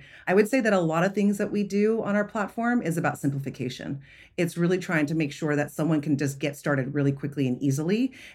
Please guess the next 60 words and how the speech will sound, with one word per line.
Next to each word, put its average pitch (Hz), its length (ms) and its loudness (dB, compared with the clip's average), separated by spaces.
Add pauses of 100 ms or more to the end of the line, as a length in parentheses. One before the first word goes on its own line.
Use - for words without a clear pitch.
And 170 160 6
this 190 140 4
is 202 80 -4
a 196 60 2
perfect 165 340 0
example 139 460 0
of 135 80 -6
that 113 180 -4
because 147 320 -2 (120)
in 185 100 2
the 190 80 4
past, 175 480 0
it 160 40 0
would 156 100 0
have 143 80 0
been 143 160 4
a 135 80 2
lot 139 380 0
more, 135 460 0 (280)
you 151 100 2
know, 143 60 2
heavy 175 340 2
lift 151 340 2
for 151 180 -2
the, 139 240 2
the 135 220 -2
actual 131 320 -4
individual 139 500 2
person 143 380 0
to 139 100 0
send 139 280 0
all 139 80 2
this 139 160 0
stuff 135 240 -2
out, 135 280 2 (220)
manage 156 380 2
the 160 80 -2
shipments, 147 600 0
get 147 220 -2
the 165 80 0
U 156 120 2
R 147 100 4
L 151 100 4
links, 160 340 8
all 156 220 2
that 139 180 2
stuff. 185 280 0
And 147 240 0 (240)
we 180 180 2
are 180 80 4
making 151 320 0
it 139 160 0
so 139 220 -2
simple 127 340 -2
for 113 140 -8
them 110 160 -6
now 104 160 -4
on 117 100 -6
the - 80 -8
platform. - 540 -12